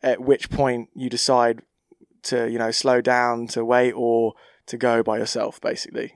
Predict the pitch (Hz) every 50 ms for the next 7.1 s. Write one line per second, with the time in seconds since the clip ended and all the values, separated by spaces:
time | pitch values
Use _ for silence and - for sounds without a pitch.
0 | _ - 117 110 107 104 107 107 107 110 110 110 110 110 110 113 131 - 127 113
1 | 120 117 120 123 123 - - 117 113 113 117 110 110 113 110 110 113 120 - -
2 | 117 117 113 117 - 120 117 117 117 110 110 - - _ _ _ _ _ _ _
3 | _ _ _ _ _ - - 123 113 120 113 107 107 - 123 117 110 117 131 123
4 | 143 139 120 123 127 127 120 120 117 117 123 120 117 - 127 127 120 120 - -
5 | 127 123 - - - - 123 120 117 120 117 120 120 120 117 117 117 120 120 117
6 | 113 113 120 - - 117 113 - 120 - - 117 120 113 - - 120 113 110 113
7 | -